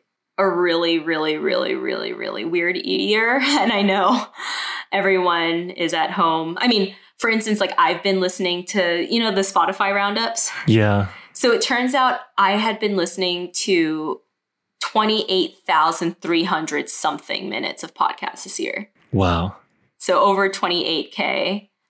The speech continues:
Speaker 1: podcasts. <laughs> And so I, I appreciate that whoever's listening is, is also on the podcast train with me. I think they've been especially necessary while living in a more isolated world.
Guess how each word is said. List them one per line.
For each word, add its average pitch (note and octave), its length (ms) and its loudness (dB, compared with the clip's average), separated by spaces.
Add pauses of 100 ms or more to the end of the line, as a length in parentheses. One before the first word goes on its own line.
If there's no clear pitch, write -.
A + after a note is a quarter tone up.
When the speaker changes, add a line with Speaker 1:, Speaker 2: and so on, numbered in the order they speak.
(340)
Speaker 1:
podcasts. - 800 -2 (420)
<laughs> B3+ 60 0 (1300)
And G3 380 2
so G#3+ 160 2
I, G3+ 100 2
I G#3 160 2
appreciate G#3+ 720 0
that E3+ 260 0
whoever's E3+ 460 0
listening E3 480 -2
is, - 420 -2 (120)
is F#3 140 0
also E3 300 0
on D#3 120 -2
the D#3+ 60 -4
podcast E3 580 -2
train F#3+ 300 0
with F#3+ 200 -2
me. G3+ 480 -2
I F3+ 100 -4
think E3+ 220 0
they've E3 180 0
been E3 320 -4 (120)
especially E3+ 680 0
necessary F3+ 880 0 (360)
while E3 760 2
living D#3+ 580 -2
in E3+ 160 -2
a D#3 40 0
more D#3+ 260 2
isolated E3 520 0
world. E3 580 2